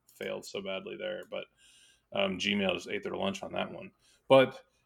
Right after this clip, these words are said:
for what you're talking about, like, I don't trust Google for what, what you're saying that Microsoft is doing with this PowerCode stuff. If you were to say, "Well, Google's gonna do that for people," I'd be like, "Yeah, I'll tr-, I trust Microsoft more."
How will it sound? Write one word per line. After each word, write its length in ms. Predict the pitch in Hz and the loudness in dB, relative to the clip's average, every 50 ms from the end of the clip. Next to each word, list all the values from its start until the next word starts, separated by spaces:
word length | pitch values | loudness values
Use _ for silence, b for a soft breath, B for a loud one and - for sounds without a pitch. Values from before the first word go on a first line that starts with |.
| _ _ | _ _
for 100 | - 120 | 2 6
what 280 | 117 135 143 147 - - | 10 12 12 12 10 6
you're 180 | 127 143 147 | 4 4 2
talking 500 | 135 - - - 160 175 175 - 135 113 | 2 0 2 6 8 8 8 6 4 2
about, 280 | 104 98 104 104 110 107 | 6 8 10 10 10 8
like, 160 | 104 104 107 | 6 4 6
I 60 | 117 | 6
don't 200 | 151 175 170 - | 6 6 6 4
trust 340 | - - - 120 - - - | 0 2 2 2 2 2 0
Google 400 | 123 117 127 123 113 101 95 92 | 2 4 4 6 6 6 4 4
for 380 | - - - 101 101 98 104 - - - | 0 -2 -2 0 0 0 -4 -8 -10 -12
what, 320 | 110 107 104 110 113 - - _ _ _ _ _ _ _ _ _ _ _ _ _ _ _ _ _ - | -8 0 2 2 2 2 -2 _ _ _ _ _ _ _ _ _ _ _ _ _ _ _ _ _ -8
what 200 | 127 120 143 156 | 0 2 2 4
you're 120 | 151 156 | 4 2
saying 240 | - - - 135 123 | 2 4 4 4 6
that 100 | 110 101 | 6 6
Microsoft 540 | 104 110 113 110 - 110 - - 113 98 92 | 6 6 4 4 2 -4 2 2 2 2 2
is 60 | 90 | -2
doing 340 | - - 113 107 107 104 101 | 0 2 2 4 4 2 2
with 80 | 98 92 | 0 -2
this 120 | 92 - | -4 -6
PowerCode 680 | - - - 104 104 107 107 98 - - - 92 90 - | -8 -4 2 4 4 6 4 2 0 -2 -4 -4 -4 -4
stuff. 340 | - - - 98 92 92 - _ _ _ _ _ _ _ _ _ _ _ - | -8 -4 -2 -2 -2 -2 -4 _ _ _ _ _ _ _ _ _ _ _ -8
If 80 | 113 113 | -2 2
you 80 | 120 | 6
were 80 | 131 131 | 6 6
to 80 | 127 | 6
say, 280 | 127 - - 120 107 107 | 4 4 6 8 8 8
"Well, 120 | 104 101 | 8 6
Google's 360 | 98 113 143 170 160 143 123 - | 6 8 8 8 10 8 6 6
gonna 220 | - 98 92 87 | 4 0 0 0
do 140 | 92 90 87 | -2 -4 -2
that 260 | 85 85 87 - - | 0 -2 -2 -2 -6
for 80 | - - | -10 -14
people," 380 | - 95 - - 101 90 98 | -12 -12 -8 -6 -6 -2 0
I'd 100 | 104 101 | 0 2
be 120 | 107 107 101 | 4 6 6
like, 260 | 98 95 92 92 - | 8 6 6 4 2
"Yeah, 640 | 98 95 95 95 98 95 95 95 95 95 95 95 95 | 0 2 4 6 6 8 8 8 8 8 8 8 8
I'll 360 | 95 95 95 95 98 98 98 | 8 8 8 8 8 6 4
tr-, 180 | - - - - - | 0 -10 -10 -2 2
I 140 | 143 160 | 4 4
trust 380 | 175 170 - - 156 147 - - | 4 2 2 4 4 4 4 4
Microsoft 520 | 127 127 127 127 107 - - 98 92 - | 0 0 0 0 -4 0 2 2 2 2
more." 300 | - 95 90 87 - - | -2 -6 -4 -4 -6 -8